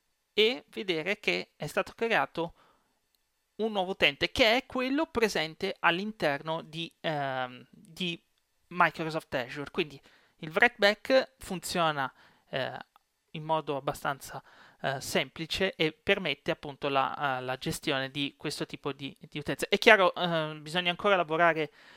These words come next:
e migliorare alcuni, alcuni aspetti, come per esempio, eh, l'esposizione del nome. In questo caso mi viene, eh, portato internamente il, eh, nome completo di, di dominio, eh,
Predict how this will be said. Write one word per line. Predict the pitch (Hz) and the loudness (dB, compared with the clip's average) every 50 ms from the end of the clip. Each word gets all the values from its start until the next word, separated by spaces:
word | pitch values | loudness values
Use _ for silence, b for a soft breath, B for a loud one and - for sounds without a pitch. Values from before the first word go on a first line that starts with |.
| B B | B B
e | B 156 143 143 | B 2 2 2
migliorare | 143 151 151 147 156 156 156 165 156 151 147 | 2 -2 -6 -2 -2 0 2 2 2 2 0
alcuni, | 139 - - - 165 151 147 147 143 143 | -2 -4 -6 -8 -10 -8 -8 -6 -4 -4
alcuni | 139 139 - 165 160 170 180 | -4 -4 -4 -4 -2 -2 -2
aspetti, | - - 170 165 - 156 | -2 0 -2 -2 -2 -2
come | - 147 139 139 - | -4 -4 -4 -4 -2
per | 156 147 | -4 -4
esempio, | 147 139 156 147 - - 151 151 147 147 - | -2 -2 -2 -4 -4 -4 -4 -2 -2 -2 -4
eh, | 170 151 143 135 | -6 -6 -6 -6
l'esposizione | 135 139 - - 156 143 143 - - 156 143 143 | -8 -10 -10 -10 -10 -10 -8 -6 -4 -2 -2 -2
del | 143 160 156 | -2 -2 -2
nome. | 160 160 143 143 | -2 -2 -2 -4
In | 139 - - | -8 -12 -10
questo | - 156 143 - 175 160 | -8 -8 -6 -4 -4 -2
caso | - 160 160 151 156 | 2 2 0 0 -2
mi | 143 143 | -4 -4
viene, | 139 143 139 139 139 - B B B B B B B | -4 -4 -2 -4 -6 -8 B B B B B B B
eh, | B 147 139 131 127 120 127 117 - _ _ _ _ _ _ | B 2 4 4 4 4 2 0 -4 _ _ _ _ _ _
portato | - 160 151 - - 175 165 - - | -2 -2 -2 2 4 4 4 4 2
internamente | 160 151 - 165 160 160 165 165 160 151 156 156 147 _ - 160 156 156 156 156 151 - _ _ _ _ - | -4 -6 -4 -4 -2 -2 -2 -2 -2 -2 -4 -4 -6 _ 0 2 4 4 4 2 0 -4 _ _ _ _ -12
il, | 160 151 139 139 131 135 | -8 -6 -4 -4 -2 -2
eh, | 131 127 127 127 123 123 127 127 - - - - | -2 -2 -2 -4 -6 -8 -12 -20 -20 -20 -20 -20
nome | - 160 151 147 139 139 139 135 - | -18 -14 -12 -10 -10 -10 -10 -12 -10
completo | - - 156 143 147 - - 165 156 147 - - 151 143 143 135 104 147 - | -6 -6 -6 -6 -6 -2 0 0 0 0 0 -2 -2 0 0 -2 -4 -8 -12
di, | - 147 139 139 135 127 127 127 123 123 120 117 - | -12 -10 -10 -8 -8 -8 -8 -10 -10 -12 -14 -14 -14
di | - 151 139 | -14 -10 -4
dominio, | - 165 165 165 160 151 147 147 143 156 156 156 156 151 - B B B B B B B | -4 -2 -2 -2 -4 -6 -6 -4 -4 -2 0 0 0 0 -2 B B B B B B B
eh, | 135 127 123 120 123 131 | -6 -6 -6 -6 -8 -10